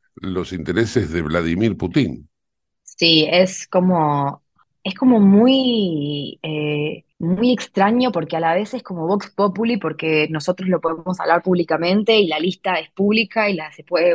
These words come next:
Speaker 2: ah, eh, buscar en internet y, y, y si uno se pone a pensar, es como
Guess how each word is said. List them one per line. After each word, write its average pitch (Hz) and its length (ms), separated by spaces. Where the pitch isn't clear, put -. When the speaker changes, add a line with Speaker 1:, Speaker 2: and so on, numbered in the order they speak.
Speaker 2:
ah, 165 260
eh, 156 200
buscar 170 280
en 175 140
internet 170 720
y, 156 440
y, 147 580
y 156 80
si - 260
uno 180 160
se 180 120
pone 175 180
a 180 60
pensar, 175 420
es 190 140
como 165 280